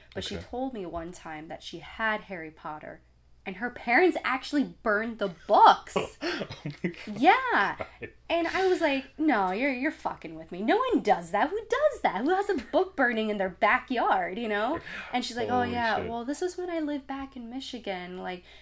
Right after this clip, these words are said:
Speaker 1: yeah, my parents burned the books." I was like, "Oh."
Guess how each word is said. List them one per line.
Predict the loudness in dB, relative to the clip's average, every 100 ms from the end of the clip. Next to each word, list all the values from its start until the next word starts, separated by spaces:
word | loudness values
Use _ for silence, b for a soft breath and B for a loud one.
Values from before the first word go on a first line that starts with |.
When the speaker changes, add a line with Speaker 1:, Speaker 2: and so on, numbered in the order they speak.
| -6
Speaker 1:
yeah, | -4
my | -4
parents | -6 -4 -4 -2
burned | -4 -4 -6
the | -6
books." | -2 -2 -4 -12 -2
I | 2
was | 2 2
like, | -6 -6 -12 _ _ _ -20 _ _ _ -20 _ _ _ -18
"Oh." | -14 -14 -14 -16